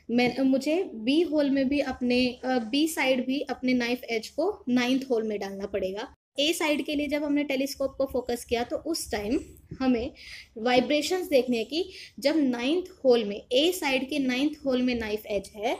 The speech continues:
तो उस time जब हम vibration करा रहे हैं तो twenty vibration के लिए वो कितना time ले रहा है, तो वो हमने note कर लिया। और वो time की ऑब्ज-, जो ऑब्जर्वेशन है हम वो टू times करेंगे,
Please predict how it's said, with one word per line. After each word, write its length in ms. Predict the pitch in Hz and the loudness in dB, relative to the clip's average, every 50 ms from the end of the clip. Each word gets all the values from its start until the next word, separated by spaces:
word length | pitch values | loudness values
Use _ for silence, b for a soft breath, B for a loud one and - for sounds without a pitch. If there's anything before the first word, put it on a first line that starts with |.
| B B B B B B _ | B B B B B B _
तो 60 | - | -4
उस 400 | - - - 311 349 - - - | -4 -2 0 -2 -2 -2 -2 -2
time 300 | 254 233 226 254 320 381 - - - - | -2 0 2 2 0 0 -2 -8 -16 -2
जब 220 | - 262 277 285 | 0 0 2 2
हम 160 | 320 339 320 | 2 2 2
vibration 560 | 269 262 247 240 214 262 254 254 - 330 330 302 | 2 2 2 2 6 6 4 6 6 2 2 2
करा 260 | - 226 220 208 196 | 0 -2 -2 -4 -4
रहे 160 | 202 202 202 | -4 -6 -6
हैं 220 | 208 214 202 202 B B B B B B - | -8 -10 -14 -16 B B B B B B -4
तो 80 | 311 | -4
twenty 540 | 320 311 - 294 277 277 277 269 285 349 359 | -4 -2 0 2 4 4 4 4 2 2 2
vibration 560 | 320 302 269 247 214 254 247 254 254 285 277 | 2 2 0 2 4 4 4 4 4 0 -2
के 140 | 262 277 269 | 2 2 2
लिए 240 | 262 226 202 208 226 | 2 2 2 2 2
वो 100 | 262 285 | 0 -2
कितना 380 | 294 - 311 - 311 302 294 277 | -4 -6 -8 -4 -2 -2 -2 -2
time 300 | 277 226 208 202 202 196 | -2 -4 -6 -6 -6 -6
ले 120 | 196 190 | -6 -6
रहा 100 | 196 202 | -6 -8
है, 80 | 202 - _ _ - - _ _ | -12 -16 _ _ -20 -20 _ _
तो 80 | 247 240 | -6 -2
वो 120 | 226 269 | 0 0
हमने 260 | 262 277 277 269 277 277 | 0 2 2 2 2 2
note 240 | 277 277 269 - | 0 -2 -2 -4
कर 120 | - 262 254 | -4 -6 -4
लिया। 160 | 254 269 277 | -4 -6 -8
और 280 | 285 - 269 269 - - _ _ _ - | -8 -10 -10 -10 -10 -14 _ _ _ -4
वो 140 | 240 254 320 | 2 4 4
time 360 | 311 311 294 277 285 294 285 | 4 4 2 2 2 2 2
की 60 | 294 320 | 2 0
ऑब्ज-, 220 | 311 262 262 254 | -2 0 0 0
जो 240 | 277 262 226 277 294 | 0 2 2 2 0
ऑब्जर्वेशन 580 | 277 262 226 - 262 254 247 262 254 269 269 | 0 0 -2 0 0 0 2 0 -2 -2 -2
है 60 | 277 277 | -2 -2
हम 100 | 294 311 | -2 -2
वो 140 | 311 339 | -2 -4
टू 220 | 359 359 - 311 294 | -6 -4 -4 -4 -2
times 340 | 294 254 220 208 214 214 - | 0 -2 -2 -2 -2 -6 -2
करेंगे, 420 | - 214 202 202 196 196 190 196 | -2 -2 0 -2 -4 -8 -12 -14